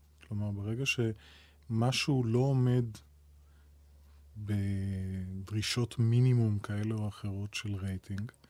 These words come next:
אין לו זכות קיום. כי אתה לא משדר לתפארת המליצה, אומרים לך, אתה משדר כדי שאנשים יקשיבו, ויקבלו את המסרים, ויקבלו את האיכויות שאתה מבקש להעביר.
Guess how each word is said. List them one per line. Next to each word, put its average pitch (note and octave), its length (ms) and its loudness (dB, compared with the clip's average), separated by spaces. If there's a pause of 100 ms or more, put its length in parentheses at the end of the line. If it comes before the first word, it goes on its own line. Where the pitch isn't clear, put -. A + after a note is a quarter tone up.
(600)
אין B2+ 120 2
לו C3+ 120 2
זכות C3 380 -6
קיום. G#2+ 380 -4 (420)
כי A2 140 -4
אתה G#2 180 -6
לא A2+ 160 0
משדר A#2+ 680 0
לתפארת G#2+ 680 -6
המליצה, G2 540 -6
אומרים C#3 380 -2
לך, E3 220 -6 (720)
אתה - 120 -8
משדר A2+ 460 -2
כדי A2+ 220 -4
שאנשים A2 560 -2
יקשיבו, G#2+ 600 -2 (580)
ויקבלו G2+ 680 -4
את A2 120 -2
המסרים, A2 600 -2
ויקבלו A2 440 -4
את G#2+ 80 -4
האיכויות G#2+ 580 -2
שאתה G#2+ 220 -8
מבקש G2 520 -6
להעביר. F#2 420 -6